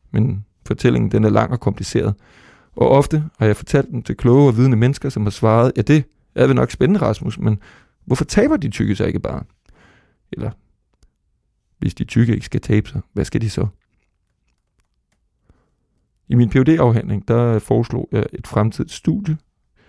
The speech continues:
hvor man, øh, skulle undersøge effekten af, at folk stopper med at veje sig, smider badevægten ud og tæller skridt med deres mobiltelefon i stedet for. muvab-studiet kaldte jeg det. Motion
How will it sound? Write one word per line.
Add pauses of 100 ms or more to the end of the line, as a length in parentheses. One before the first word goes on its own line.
(680)
hvor
man,
øh,
skulle
undersøge
effekten
af,
at
folk
stopper
med
at
veje
sig, (260)
smider (220)
badevægten
ud (200)
og
tæller
skridt
med
deres
mobiltelefon
i
stedet
for. (560)
muvab-studiet
kaldte
jeg
det. (280)
Motion